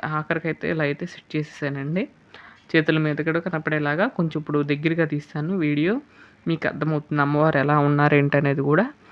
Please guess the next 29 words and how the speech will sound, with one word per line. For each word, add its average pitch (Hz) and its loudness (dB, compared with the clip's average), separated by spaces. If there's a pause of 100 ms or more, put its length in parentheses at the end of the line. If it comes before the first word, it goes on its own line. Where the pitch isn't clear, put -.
(260)
చూసారా, 170 0
ఆనంద 156 0
తాండవం 147 -2
చేసుకుంటూ 147 -2
అమ్మవారు 156 0 (480)
అలా. 156 0 (240)
కొంచెం 180 2
పెద్ద 170 4
బిందె 190 6
అయితే 175 2
బాగుండేదండి, 151 4
చక్కగా, 151 0 (600)
ఆ, 147 0
కనపడుతూ 175 4
ఉండేది. 151 6 (520)
ఇక్కడ 185 2
చిన్నదే 185 6
ఉంది 180 8
కాబట్టి 175 6
నేను 180 6
అలా 156 4
అయితే 156 2
అలంకరించేశాను. 160 4
మీరు 180 8
మాత్రం 175 6
కొంచెం 170 2
పెద్ద 170 0
బిందె 170 4
పెట్టుకుని 170 0